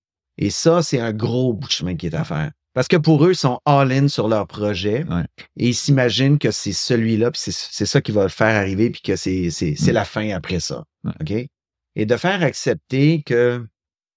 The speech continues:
Speaker 1: non, c'est normal, de, au moins des exposer. Tu sais, tu le disais tout à l'heure, puis t'as raison, de se faire dire dès le départ,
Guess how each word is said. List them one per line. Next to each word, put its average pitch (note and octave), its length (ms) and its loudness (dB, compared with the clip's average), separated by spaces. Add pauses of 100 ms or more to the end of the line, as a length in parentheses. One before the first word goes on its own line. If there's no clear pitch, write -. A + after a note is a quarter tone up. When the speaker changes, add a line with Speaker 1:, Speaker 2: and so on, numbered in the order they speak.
(420)
Speaker 1:
non, C3+ 240 2
c'est - 160 -2
normal, A#2 420 0
de, A#2 180 -2
au E3 120 6
moins A#3+ 220 2
des C3+ 300 2
exposer. D3 520 -2 (360)
Tu G#3+ 80 -6
sais, G#3 40 -4
tu - 120 2
le C3 60 6
disais C#3 220 2
tout - 160 -8
à A#2+ 60 4
l'heure, D3+ 200 2
puis - 80 -16
t'as A2+ 140 2
raison, A2+ 260 2
de A2+ 120 0
se - 140 -2
faire D3+ 160 2
dire F3 220 0
dès C3 160 2
le A#2+ 60 -2
départ, B2 560 2